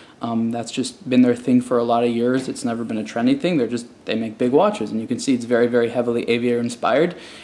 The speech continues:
and that has to do with the large applied Arabic hour numerals and the aviator style hands.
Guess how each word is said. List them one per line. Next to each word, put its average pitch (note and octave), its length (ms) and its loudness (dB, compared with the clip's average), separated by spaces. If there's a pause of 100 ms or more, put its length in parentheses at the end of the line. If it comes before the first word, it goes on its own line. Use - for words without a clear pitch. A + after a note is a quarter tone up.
and A#2+ 100 2
that B2 40 2
has A#2+ 180 -4
to - 40 -20
do B2+ 100 4
with A#2 120 -2
the A2 80 -4
large A2+ 360 2
applied A2 480 -2
Arabic A2 420 -6
hour B2+ 220 2
numerals G#3+ 480 4 (240)
and B2 200 0
the A#2+ 200 0
aviator B2 340 -2
style A#2+ 320 2
hands. - 460 2